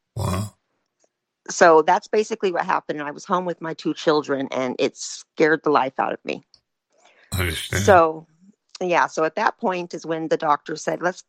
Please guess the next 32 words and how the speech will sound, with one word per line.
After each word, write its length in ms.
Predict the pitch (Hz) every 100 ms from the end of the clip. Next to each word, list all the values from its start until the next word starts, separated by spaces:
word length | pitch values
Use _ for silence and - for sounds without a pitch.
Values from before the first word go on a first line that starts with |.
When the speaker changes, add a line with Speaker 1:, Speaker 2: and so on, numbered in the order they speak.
| _
Speaker 2:
go 120 | 220
ahead 180 | 233 190
and 100 | 175
put 240 | 190 170
you 80 | 180
in 100 | 160
the 80 | 160
hospital 720 | 160 143 - 151 135 139 143 _ _ _ _ _ -
and, 520 | 151 139 135 135 135 - _ - _ _ _ 170
um, 360 | 143 123 131 -
try 160 | -
to 100 | 160
get 280 | 160 165 -
you 100 | 156
actually 360 | 143 143 - 143
diagnosed 580 | 147 139 143 139 139 147
and 100 | 143
get 180 | 135
you 80 | 151
on 140 | 135 127
the 140 | 127
right 340 | 120 123 120 - _ _ _ _ _ _ -
regimen." 600 | - 139 135 87 78 - _ _ _ _ _ -
Speaker 1:
Mm-hmm. 280 | 92 87 113 123
Speaker 2:
So 120 | -
I 80 | 185
ended 280 | 220 226 226
up 240 | 208 -
being, 360 | 190 185 175 175
my 140 | 165
first 300 | - 185 196
stint 480 | - 175 151 -